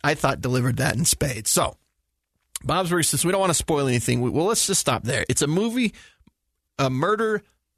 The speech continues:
mystery musical. That's a good way to campaign it, because that's really what it was,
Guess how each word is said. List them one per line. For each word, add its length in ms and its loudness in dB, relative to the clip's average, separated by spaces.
mystery 500 0
musical. 480 0
That's 220 0
a 60 0
good 200 -2
way 140 2
to 80 2
campaign 840 0
it, 220 -6
because 260 0
that's 240 -2
really 220 0
what 160 0
it 100 -4
was, 440 0